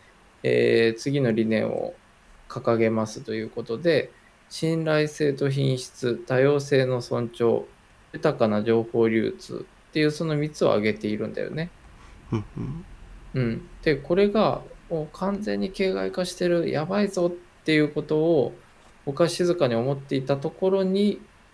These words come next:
Speaker 1: カッピがこう、あの、コメントの投稿についてのプレスを共有してくれたので、「あれ？本腰入れたかな、ついに。というか、やっぱ問題視してたのか、一応」っていうのを、ちょっと思ったっ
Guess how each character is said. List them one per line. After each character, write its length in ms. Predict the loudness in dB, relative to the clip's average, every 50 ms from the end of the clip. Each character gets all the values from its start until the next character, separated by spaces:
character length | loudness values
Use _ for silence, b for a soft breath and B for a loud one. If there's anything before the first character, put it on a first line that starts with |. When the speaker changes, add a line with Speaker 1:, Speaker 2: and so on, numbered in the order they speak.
| _ _
Speaker 1:
カ 100 | -4 -4
ッ 40 | -4
ピ 180 | -2 0 -2 0
が 160 | 0 0 -2
こ 340 | -2 0 0 2 2 2 2
う、 40 | 0
あ 20 |
の、 320 | 0 -2 -2 -4 -4 -6 -10 -16 -16 -8
コ 120 | -4 -2
メ 120 | 0 0 0
ン 60 | 0
ト 260 | 2 2 2 2 2 -2 -6 -8
の 160 | -6 -6 -6 -4
投 180 | -4 -4 -4 -4
稿 180 | -2 -2 0
に 100 | 0 -2
つ 160 | -2 -2 -2
い 80 | -2 -2
て 140 | -2 -4 -6
の 200 | -6 -8 -10 -12 -16 _ _ _ _ _ 2
プ 40 |
レ 100 | 2 2
ス 220 | 2 2 0 0 0
を 260 | 2 2 0 -2 -4 -6 -2
共 180 | 2 2 2
有 100 | 2 2
し 80 | -2 -4
て 80 | -6
く 120 | -4 0 0
れ 100 | 0 0
た 120 | 0 -4 -4
の 140 | -4 -4
で、 220 | -2 -2 -2 -2 -4 -8 -20 _ -20 _ _ -20 -20 -20 -14 -6
「あ 60 | -2 0
れ？ 220 | 0 0 0 -4 -14 -14 -8
本 120 | -6 -6 -2
腰 260 | -2 -4 -2 -2 0
入 60 | 2
れ 120 | 2 2
た 120 | 2 0 -4
か 140 | -2 -2 -2
な、 160 | -2 -4 -8
つ 180 | -8 -8 -6 -4
い 60 | -4
に。 240 | -4 -6 -8 -10 -12 -14 _ _ _ _ _ -18 -6
と 120 | -2 0 0
い 60 | 2
う 40 | 2
か、 180 | 0 0 0 0 -2
や 120 | -2 -2
っ 20 | 0
ぱ 140 | 0 -2
問 240 | -2 0 -2 -2 0
題 160 | 0 0 0
視 180 | 0 -4 -6 -8
し 140 | -10 -10 -8
て 160 | -4 -4 -4
た 180 | -2 -2 -4 -2
の 140 | -4 -4
か、 380 | -6 -8 -10 -8 -6 -6 -6 -6 -10
一 320 | -14 -16 -12 -8 -4 0
応」 240 | 0 0 0 -2 -6 -12 _ _ _ 0
っ 0 |
て 100 | 4 4
い 80 | 4
う 60 | 4 2
の 300 | 0 0 2 2 2 0
を、 120 | -2 -6 -12 b b b b b _ _ _ _
ち 40 | -20
ょ 20 | -10
っ 20 |
と 180 | -4 -2 0 0
思 220 | 0 0 -2 -4
っ 40 | -4
た 260 | -6 -6 -4 -4 -4
っ 60 | -4